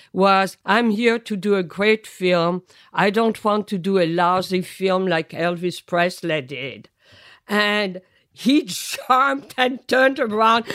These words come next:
I think I really caught his attention at that point.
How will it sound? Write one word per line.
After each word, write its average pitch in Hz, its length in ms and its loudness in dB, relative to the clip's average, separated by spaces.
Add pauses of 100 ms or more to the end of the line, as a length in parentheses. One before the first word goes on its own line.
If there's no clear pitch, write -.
(140)
I 269 140 2
think 277 180 2
I 240 80 2
really 226 400 0
caught 233 360 0
his 220 160 0
attention 202 1040 0
at 190 220 -4
that - 240 -2 (120)
point. 180 460 0